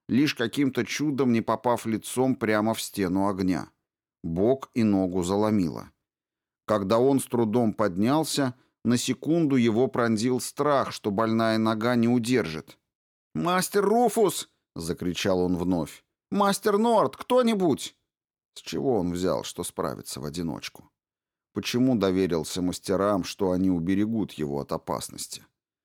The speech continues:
Будь с ним Тамара или Аарон, он бы одолжил их воду. Но вдруг его мысли потекли совсем в ином направлении.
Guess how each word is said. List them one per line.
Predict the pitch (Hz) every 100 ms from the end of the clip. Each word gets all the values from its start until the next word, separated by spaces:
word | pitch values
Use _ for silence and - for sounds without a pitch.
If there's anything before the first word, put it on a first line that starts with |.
| _ _ _ _ -
Будь | 85 117 156 -
с | -
ним | 123 135 127
Тамара | 127 107 107 117 117
или | 85 101 98
Аарон, | 95 92 92 98 104 107
он | 98 98 92
бы | 95
одолжил | 95 95 98 95 113 113
их | - 147 135 82
воду. | 76 64 50 50 _ _ _ _ _ _ _
Но | 78 80
вдруг | 73 90 117
его | - 85 78
мысли | 80 120 - 104
потекли | - 90 87 - 85
совсем | 92 85 - 90 90
в | 80 85
ином | 104 85
направлении. | 67 71 69 69 62 53 50